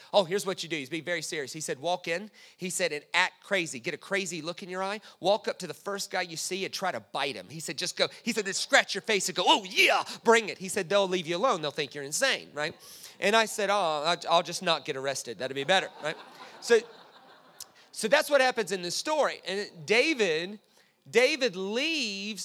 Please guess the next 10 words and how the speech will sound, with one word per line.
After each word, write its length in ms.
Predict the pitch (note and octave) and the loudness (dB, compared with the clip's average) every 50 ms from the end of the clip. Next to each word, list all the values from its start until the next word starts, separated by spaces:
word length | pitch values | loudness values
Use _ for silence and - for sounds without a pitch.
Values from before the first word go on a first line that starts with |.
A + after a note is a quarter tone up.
| - - | -10 -6
and 280 | A3 G#3+ G#3 G3+ E3 C#3+ | -6 -4 -4 -6 -6 -4
goes 380 | G#3+ B3+ C4+ D4 D4 C#4 - | -2 0 0 0 -2 -6 -10
to 240 | - - B3 A#3+ G#3 | -10 -10 -6 -4 -4
a 40 | F#3 | -6
cave 800 | - - - - - A#3+ C4+ C4+ B3+ A3+ G3+ G3 G3+ E3 - | -6 -10 -16 -10 -6 -2 0 0 2 0 0 -2 -6 -10 -12
called 320 | - - G#3 F3 F3+ - - - | -6 -4 -2 -2 -2 -4 -6 -4
Adullam. 540 | F#3+ G3+ G#3+ G#3+ F3+ C#3 D#3 C#3+ A#2+ F2+ - _ _ _ _ _ _ _ _ _ _ _ _ _ _ _ | -2 -2 -2 -4 -6 -10 -12 -12 -12 -14 -18 _ _ _ _ _ _ _ _ _ _ _ _ _ _ _
The 80 | - F3 | -14 -14
problem 720 | - - - - - B3 C#4+ D#4+ E4+ E4+ D4+ A#3 F3+ D3 | -14 -14 -16 -4 2 6 8 8 8 6 6 2 -4 -4
is, 400 | A#2+ G#2+ G2+ F2 G2+ - - - | -6 -10 -12 -12 -16 -18 -20 -20